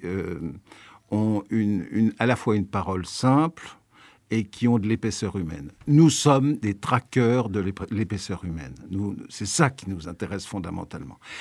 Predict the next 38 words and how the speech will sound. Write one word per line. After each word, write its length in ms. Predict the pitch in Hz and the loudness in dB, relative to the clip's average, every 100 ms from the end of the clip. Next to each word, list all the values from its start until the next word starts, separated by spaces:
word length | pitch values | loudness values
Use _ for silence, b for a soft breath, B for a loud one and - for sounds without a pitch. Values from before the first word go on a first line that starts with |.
| B B B - | B B B 4
Et 100 | 151 | 8
on 100 | 160 | 8
voit 220 | 147 170 | 8 8
bien, 420 | 160 160 147 113 - - | 10 10 8 6 -2 -10
ça 240 | 104 131 | -2 -2
je 200 | 120 - | -2 -6
dirais 280 | 104 120 120 | -8 -4 -4
que 80 | - | -6
c'est 140 | - | -6
la 140 | 123 117 | -6 -4
deuxième 360 | 123 139 143 | -2 0 0
chose, 260 | 131 170 175 | 0 -2 -4
c'est 200 | - 120 | -4 -6
que, 480 | - 139 139 151 170 165 B B B B B - | -4 -4 -4 -4 -6 -8 B B B B B -8
et 60 | |
c'est 240 | 101 131 120 | -2 -2 -2
une 80 | |
chose 240 | 117 120 110 | -2 -4 -6
qui 140 | 107 | -6
dépasse 360 | 110 113 117 - | -4 -2 -4 -4
complètement 480 | - 196 143 131 107 | -2 -2 -2 -2 -4
l'histoire 440 | 101 - 101 90 | -4 -4 -2 -2
de 60 | 87 | -4
Vidéo 280 | 87 90 | -4 -4
Val 160 | 76 82 | -4 -6
de 80 | 85 | -6
Drôme, 300 | 95 104 92 | -4 -2 -2
et 40 | |
à 20 | 78 | -4
mon 160 | 85 | -4
avis 220 | 87 101 | -6 -6
qui 260 | 101 90 92 - - | -8 -10 -12 -14 -10
concerne 500 | 92 90 92 92 - - | -10 -6 -4 -4 -6 -12
l'histoire 340 | 87 - 98 | -14 -6 -6
de 120 | 82 82 | -6 -10
toute 260 | 135 131 | -10 -6
notre 280 | 92 - 78 | -6 -8 -12
région, 520 | 71 82 87 113 170 | -12 -10 -6 -6 -8